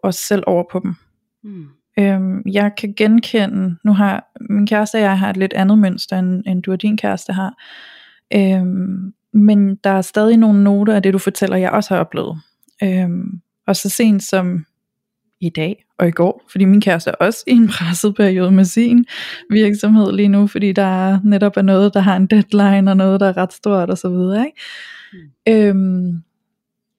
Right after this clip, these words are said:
Speaker 1: og så kan jeg jo godt mærke i mig, at jeg får lyst til, at når han står der og siger, "Puha, der sker meget, og jeg kan virkelig mærke, at jeg er presset nu," ikke? Jeg får jo lyst til at omfavne ham.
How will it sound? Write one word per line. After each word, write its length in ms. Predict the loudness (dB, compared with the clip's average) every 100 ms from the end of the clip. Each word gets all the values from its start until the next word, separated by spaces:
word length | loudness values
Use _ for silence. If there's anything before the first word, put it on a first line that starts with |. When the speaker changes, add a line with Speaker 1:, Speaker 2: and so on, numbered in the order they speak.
| -8
Speaker 1:
og 80 | -6
så 140 | -4
kan 140 | -4 -2
jeg 80 | -2
jo 80 | -2
godt 180 | -4 -4 -16 _ _ 0
mærke 420 | 2 2 -4 0
i 60 | 4
mig, 500 | 4 2 -2 -6 -8 -8
at 180 | -4 -2
jeg 140 | -4
får 140 | -2
lyst 520 | -4 -2 -2 -2 -6 -8
til, 340 | -6 -6 -4 -4
at 120 | -2
når 80 | 0
han 180 | 0
står 400 | -2 -2 -2 -2
der 200 | -2 -2
og 180 | -2 -6
siger, 380 | -4 -2 0 -2 -6 _ _ _
"Puha, 420 | 0 2 2 0 -4 -12 _ _ _ _ _ _ _ -10
der 80 | -8 -8
sker 320 | -4 -2 -2
meget, 340 | -2 -4 -6 -10 -8
og 60 | -6
jeg 60 | -2
kan 140 | -2
virkelig 340 | 0 -2 -2 -6
mærke, 340 | -4 -6 -8
at 60 | -8
jeg 60 |
er 40 | -8
presset 500 | -6 -6 -6 -4 -4
nu," 220 | -2 -2
ikke? 120 | -4 -8 -20 -20 -20 -20 -20 _ _ _ _ _ _ _ _ -4
Jeg 120 | 0
får 100 | 0
jo 60 | 0
lyst 180 | 0
til 60 | -2
at 60 | -4
omfavne 340 | -2 -4 -6
ham. 160 | -8